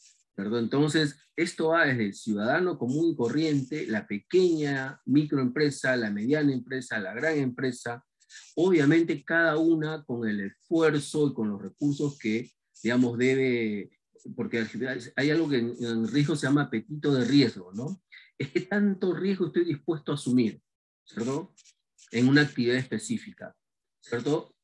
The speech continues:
Si yo estoy dispuesto como ciudadano a perder diez soles que tengo en mi cuenta de ahorros y no protegerme, es una decisión, ¿no? Pero si tengo mi jubilación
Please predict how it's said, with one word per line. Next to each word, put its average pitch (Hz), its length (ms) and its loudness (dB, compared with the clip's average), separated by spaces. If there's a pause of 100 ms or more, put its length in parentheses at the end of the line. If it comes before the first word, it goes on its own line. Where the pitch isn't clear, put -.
Si 123 560 0
yo 147 100 6
estoy 185 220 2
dispuesto 170 480 -2
como 123 220 2
ciudadano 139 520 0
a 117 80 -4
perder 135 340 -2
diez 147 200 -4
soles 151 340 0
que 110 80 -4
tengo 143 240 2
en 143 80 4
mi 123 120 0
cuenta 143 320 0
de 127 80 -2
ahorros 123 560 -4
y 110 100 -4
no 135 180 -2
protegerme, 139 600 -4 (560)
es 113 160 -8
una 139 120 4
decisión, 120 640 -2 (380)
¿no? 131 120 -2
Pero 123 140 -2
si 110 140 -6
tengo 156 320 0
mi 151 100 2
jubilación 107 960 2